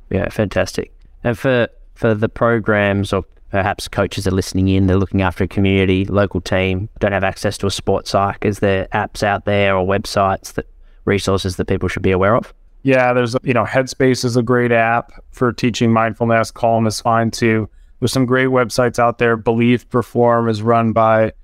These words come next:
Speaker 2: a guy named Chris Sham-, Shambrook, who's a really talented sports psychologist out in the U K. He's got some great resources. And there are some lovely books for coaches. You know, there's a book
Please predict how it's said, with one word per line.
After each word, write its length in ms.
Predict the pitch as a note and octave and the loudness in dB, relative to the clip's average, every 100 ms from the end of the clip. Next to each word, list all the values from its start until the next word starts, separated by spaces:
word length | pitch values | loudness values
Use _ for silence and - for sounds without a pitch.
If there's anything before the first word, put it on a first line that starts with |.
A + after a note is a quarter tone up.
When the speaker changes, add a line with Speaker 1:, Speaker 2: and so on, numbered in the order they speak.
| - - | -12 -4
Speaker 2:
a 60 | A2 | 0
guy 200 | A#2 A2+ | 0 0
named 280 | A2 G#2+ - | -2 -4 -6
Chris 260 | - A#2 | -2 -2
Sham-, 340 | - A#2 A2+ A#2 - | 0 0 0 -2 -10
Shambrook, 560 | - B2 A2+ A#2 A#2 - | -6 -2 0 2 0 0
who's 240 | A2+ G#2+ | -2 0
a 300 | A2 G#2+ G#2+ - | 2 2 0 -4
really 340 | C3 A#2 A2+ G#2+ | -2 0 0 -2
talented 760 | - A2+ A2+ G#2+ A#2 A2+ - - | -2 0 0 -2 0 0 0 -10
sports 400 | - B2 A2+ - | -4 -2 0 0
psychologist 720 | A2 A2+ A2+ A2 A2 G#2+ - | -2 2 2 2 0 0 0
out 120 | A2 | 0
in 60 | A2+ | 0
the 80 | A2 | 0
U 140 | A2 | 0
K. 260 | - A2+ A2 | 0 0 0
He's 100 | A2 | 0
got 180 | A2 | -2
some 120 | - A2 | -2 -2
great 220 | A2+ A2 | 0 0
resources. 760 | A2 G#2+ A#2+ G#2+ - A2+ A2 - - - - | 0 0 0 -2 0 -4 -4 -14 -20 -12 -2
And 100 | C3 | 0
there 80 | D3 | 0
are 60 | |
some 200 | C#3 C#3+ C3+ C#3 | -2 -2 -2 0
lovely 340 | C#3+ D3 C#3 | 0 2 0
books 320 | B2 C#3+ - | 2 -2 -2
for 160 | - B2 | -4 -2
coaches. 640 | - C3+ - G2+ G2 - | 0 0 0 -2 -2 -2
You 80 | A2+ | 0
know, 100 | G#2+ | 2
there's 200 | A2 G#2+ | 0 0
a 60 | |
book 280 | G#2+ A#2+ - | 0 0 -2